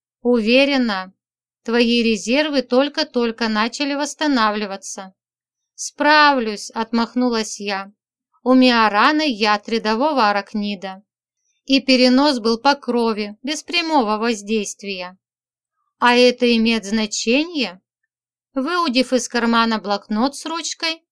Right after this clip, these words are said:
эльф приготовился конспектировать. Тальминар умудрялся писать на ходу. Пока мы спускались в приёмную,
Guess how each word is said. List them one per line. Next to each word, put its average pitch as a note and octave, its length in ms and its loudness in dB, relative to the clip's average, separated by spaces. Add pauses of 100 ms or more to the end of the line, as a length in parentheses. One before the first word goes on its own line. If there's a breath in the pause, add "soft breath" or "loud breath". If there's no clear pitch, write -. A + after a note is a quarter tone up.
(160)
эльф A#3 280 -2
приготовился D#4 760 -4
конспектировать. G#3+ 1200 -6 (880)
Тальминар D#4+ 720 2
умудрялся A3+ 720 2
писать C4 460 -2
на G#3+ 140 0
ходу. F#3+ 580 -10 (480)
Пока D#4 320 2
мы D4+ 160 2
спускались B3 800 -2
в - 40 -20
приёмную, C#4 880 -2